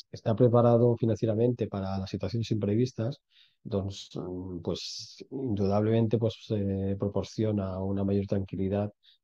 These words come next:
y ayuda a enfrentar los desafíos que, que puedan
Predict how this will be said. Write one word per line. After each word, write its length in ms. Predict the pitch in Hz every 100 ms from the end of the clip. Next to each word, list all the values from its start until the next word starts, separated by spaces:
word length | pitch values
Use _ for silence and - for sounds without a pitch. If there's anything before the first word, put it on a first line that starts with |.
| _ -
y 580 | 113 104 101 98 95 101
ayuda 460 | 98 104 117 107
a 40 | 95
enfrentar 520 | 98 92 90 98 98
los 160 | 95
desafíos 760 | - 98 90 - 98 92 92 -
que, 100 | - 95 87 87
que 80 | -
puedan 580 | 95 95 92 92 92 95